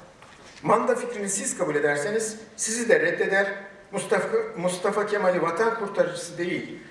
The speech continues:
vatan batırıcısı olarak adlandırır ve telin ederiz.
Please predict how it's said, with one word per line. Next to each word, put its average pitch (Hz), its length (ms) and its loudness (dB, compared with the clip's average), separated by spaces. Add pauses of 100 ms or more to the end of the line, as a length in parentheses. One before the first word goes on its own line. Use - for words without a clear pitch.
(240)
vatan 220 360 2
batırıcısı 151 540 0
olarak 135 280 0
adlandırır 175 600 0 (300)
ve 175 120 0
telin 170 400 0
ederiz. - 580 -2